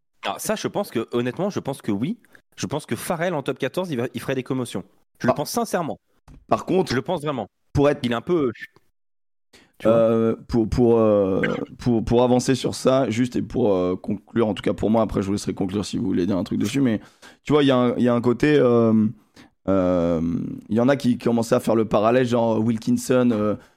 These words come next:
Speaker 2: euh, a séduit le cœur des Français,
Speaker 1: Non.
Speaker 2: Farrell fera pareil. Non, les gars.
Speaker 1: Non.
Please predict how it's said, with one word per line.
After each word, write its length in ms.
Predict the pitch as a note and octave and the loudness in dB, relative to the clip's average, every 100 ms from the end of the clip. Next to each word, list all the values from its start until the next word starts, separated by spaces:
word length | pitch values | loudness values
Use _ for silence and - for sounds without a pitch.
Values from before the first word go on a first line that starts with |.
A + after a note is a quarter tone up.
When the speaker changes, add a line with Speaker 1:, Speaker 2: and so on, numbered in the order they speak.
| _ - | _ -4
Speaker 2:
euh, 160 | A2 G2+ | 0 0
a 120 | A#2 | 0
séduit 300 | - A#2 A#2 | 0 0 0
le 40 | B2 | 0
cœur 200 | A2 G2 | 0 0
des 80 | A2+ | 0
Français, 360 | - A2 B2 | -2 -2 2
Speaker 1:
Non. 60 | B2 | 2
Speaker 2:
Farrell 260 | - A#2+ A#2+ | 2 0 0
fera 180 | A2+ | -2
pareil. 380 | A2+ A2 B2+ B2+ - _ _ - | 0 2 2 0 -6 _ _ -2
Non, 220 | A2 A2 | 0 2
les 120 | G2 | 0
gars. 100 | F2+ | 0
Speaker 1:
Non. 180 | A3 | -2